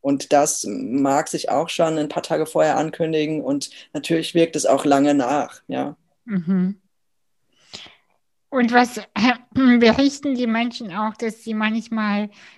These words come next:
Speaker 2: Kontakt mit den Toten dann haben, dass sie sie irgendwie in bestimmten Situationen besuchen oder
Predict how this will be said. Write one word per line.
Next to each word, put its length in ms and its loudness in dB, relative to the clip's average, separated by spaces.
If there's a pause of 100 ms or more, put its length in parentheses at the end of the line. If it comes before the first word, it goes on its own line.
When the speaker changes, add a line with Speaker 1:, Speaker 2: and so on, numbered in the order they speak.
Speaker 2:
Kontakt 500 0
mit 200 -4
den 180 -4
Toten 460 -4
dann 300 -2
haben, 340 -4
dass 200 -8
sie 160 -4
sie 360 -4 (420)
irgendwie 640 -2
in 120 0
bestimmten 500 -4
Situationen 720 -4
besuchen 760 -6
oder 420 0